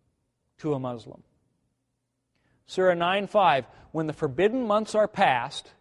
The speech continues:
in context of what I've just explained, "then fight and slay the pagans wherever you find them and seize them, beleaguer them,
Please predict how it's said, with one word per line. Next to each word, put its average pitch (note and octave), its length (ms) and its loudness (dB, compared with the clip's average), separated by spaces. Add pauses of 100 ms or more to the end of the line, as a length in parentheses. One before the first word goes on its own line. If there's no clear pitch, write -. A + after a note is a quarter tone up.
(120)
in C3+ 140 -12
context D#3 560 -2
of C#3+ 60 -6
what D#3 120 -2
I've D3+ 120 2
just D#3+ 240 -8
explained, C3 520 -12 (380)
"then D#3 200 -2
fight G3 420 0
and D3 120 -10
slay F3 340 0
the E3+ 100 -2
pagans E3+ 440 -2
wherever D3 440 -2
you E3 160 -4
find C3 420 -6
them B2+ 140 -6
and B2+ 100 -12
seize D3+ 380 -4
them, A#2+ 260 -8 (680)
beleaguer D#3 380 0
them, C3 360 -4